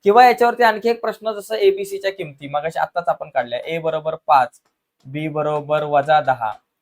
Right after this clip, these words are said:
आणि सी बरोबर वजा आठ. याच्यामध्ये आणखी एक महत्त्वाचा प्रश्न विचारला जातो, तो म्हणजे हे वर्ग समीकरण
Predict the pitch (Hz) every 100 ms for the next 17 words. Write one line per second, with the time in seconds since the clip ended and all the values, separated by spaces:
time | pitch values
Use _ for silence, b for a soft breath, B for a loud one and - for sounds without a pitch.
0 | _ - 143 147 160 156 135 127 123 147
1 | - _ 135 113 107 95 _ _ _ _
2 | 156 165 170 233 233 233 208 202 240 247
3 | 208 196 202 202 202 196 185 196 175 170
4 | 170 170 147 165 170 - 233 226 185 170
5 | 185 196 214 180 165 175 175 160 160 160
6 | 165